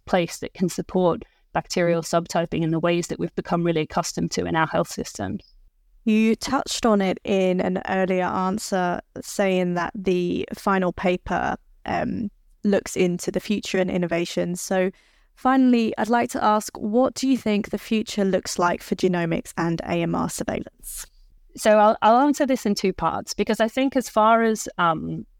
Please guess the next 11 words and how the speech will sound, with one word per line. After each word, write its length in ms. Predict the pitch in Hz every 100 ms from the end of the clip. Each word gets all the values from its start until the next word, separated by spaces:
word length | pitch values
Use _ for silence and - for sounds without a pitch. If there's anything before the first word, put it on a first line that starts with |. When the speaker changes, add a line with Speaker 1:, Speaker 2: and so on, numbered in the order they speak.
| _
Speaker 1:
whole 240 | - 196 190
genome 380 | 190 190 175
sequencing 540 | 170 180 190 175 170 165
of 80 | -
isolate-based 760 | - 165 - 170 196 170 165 -
surveillance 600 | 185 170 160 160 156 -
goes, 480 | - 151 147 160 - _ _ _
it's 180 | 202 -
looking 300 | 233 - 254
pretty 220 | 208 180
bright. 360 | - 156 156